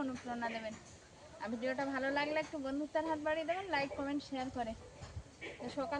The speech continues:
থেকে কিন্তু ওয়েদারটা মেঘলা মেঘলা ভাব, আবার কখনো রৌদ্র বার হচ্ছে, এরকমই হচ্ছে।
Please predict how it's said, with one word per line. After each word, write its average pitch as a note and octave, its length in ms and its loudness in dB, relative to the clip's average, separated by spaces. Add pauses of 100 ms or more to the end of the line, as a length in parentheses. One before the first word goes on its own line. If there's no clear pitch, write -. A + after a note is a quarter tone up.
থেকে D4+ 240 -2
কিন্তু F4 200 0 (140)
ওয়েদারটা D#4 500 6 (120)
মেঘলা D4+ 300 2
মেঘলা D#4+ 220 2 (100)
ভাব, D#4 140 8 (120)
আবার D4+ 140 4 (100)
কখনো D4+ 240 0 (100)
রৌদ্র B3+ 260 -2 (100)
বার B3 220 4
হচ্ছে, B3 280 -4 (220)
এরকমই C#4 500 -2
হচ্ছে। C4 260 -2